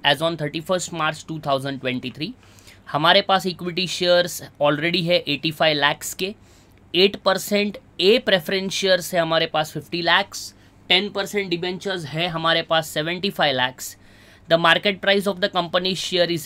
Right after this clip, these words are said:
eighty-four rupees and it is expected that a dividend of rupees eight point four zero per share would be for the year two thousand twenty-three। तो हमें मार्केट प्राइस भी दिया है इधर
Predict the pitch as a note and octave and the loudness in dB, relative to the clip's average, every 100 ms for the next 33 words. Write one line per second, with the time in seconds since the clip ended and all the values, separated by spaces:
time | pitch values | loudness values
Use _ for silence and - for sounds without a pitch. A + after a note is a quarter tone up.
0 | - D#3 F#3+ F#3 G3+ F#3+ G3 G#3 G#3+ - | -4 -4 -2 0 0 0 -2 -2 -2 -2
1 | D#3+ E3 D#3+ F3 E3 - - G#3+ - G3+ | -2 0 -2 -2 -2 -4 -4 -4 -4 -2
2 | D#3 C3+ B2+ - - - - - E3+ F3 | 4 4 2 -4 -20 -20 -10 0 2 2
3 | F3+ G#3 G#3+ G#3 G3 F#3+ G3 G3+ E3+ - | 2 0 0 2 2 0 -4 -4 -4 -2
4 | F3+ F#3 - F#3 F#3 - F3 G3 D#3+ F#3 | -2 -2 -2 -2 -2 -2 0 0 0 0
5 | F#3+ - A3 A#3 - F#3+ D#3 D3+ - - | 0 2 2 2 2 0 0 -2 -8 -20
6 | - C#3+ D3+ F3 E3+ G#3 - F3+ E3 E3 | -18 -6 0 2 4 2 4 2 2 0
7 | E3 F3+ E3 D#3+ D#3 C#3 C#3+ G#3 G#3+ E3+ | 2 0 -2 -6 -2 -2 -2 -6 -4 -4
8 | C#3+ B2+ C3 A#2+ C#3+ D3+ E3 E3 D3+ D#3 | -4 -8 -8 -6 -4 -2 -4 -2 -2 -2
9 | F#3+ - F#3 F3 D#3+ F#3 D3+ E3 F3 F3+ | -2 2 2 2 -4 -4 2 4 4 2
10 | - F3 G#3 | 0 0 0